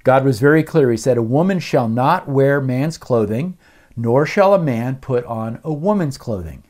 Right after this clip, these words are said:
It's an abomination to the Lord." Now, it's not the clothing itself. Understand that. The color or the type of garment that you put on your body is not the issue. The issue is, is that you're confusing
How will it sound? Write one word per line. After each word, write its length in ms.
It's 200
an 100
abomination 760
to 140
the 80
Lord." 400
Now, 200
it's 220
not 300
the 60
clothing 440
itself. 540
Understand 520
that. 200
The 380
color 500
or 140
the 100
type 260
of 120
garment 380
that 180
you 80
put 180
on 80
your 120
body 300
is 140
not 180
the 160
issue. 440
The 160
issue 260
is, 140
is 120
that 100
you're 120
confusing 1120